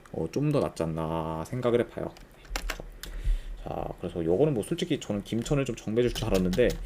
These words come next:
어, 이게 좀 역배를 좀 받았다 보니까, 어, 역배 받았으면은 요거는 상무 프랜승 쪽 보도록 할게요. 김천 상무 프랜승 보는 경기. 그리고 언어와 본다고 하면 언더 사이드로 접근하도록 하겠습니다.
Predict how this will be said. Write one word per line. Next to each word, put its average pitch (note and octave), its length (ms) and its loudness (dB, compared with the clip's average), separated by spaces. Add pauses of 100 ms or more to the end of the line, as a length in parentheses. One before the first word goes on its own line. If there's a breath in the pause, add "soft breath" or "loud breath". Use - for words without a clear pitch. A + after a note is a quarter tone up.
(420 loud breath)
어, E2+ 140 2
이게 G2+ 260 6
좀 F2 140 -2
역배를 C3+ 400 2
좀 F#2+ 120 -4
받았다 F#2 300 -2
보니까, F2 380 -2
어, - 480 -2
역배 A#2+ 240 4
받았으면은 A#2 480 2
요거는 E2+ 220 4 (180)
상무 D#3 240 0
프랜승 E3+ 340 2
쪽 A#2 160 4 (320)
보도록 - 260 -2
할게요. F2 280 2 (180)
김천 F#2+ 300 -2
상무 E2 240 -6
프랜승 D3 400 0
보는 G2+ 180 0
경기. G2 180 -2 (1300 loud breath)
그리고 F#2+ 420 8
언어와 D3+ 260 10
본다고 B2 300 6
하면 A#2 180 4
언더 G#2+ 200 4
사이드로 G#2 380 4
접근하도록 F2 420 0
하겠습니다. A#2 320 2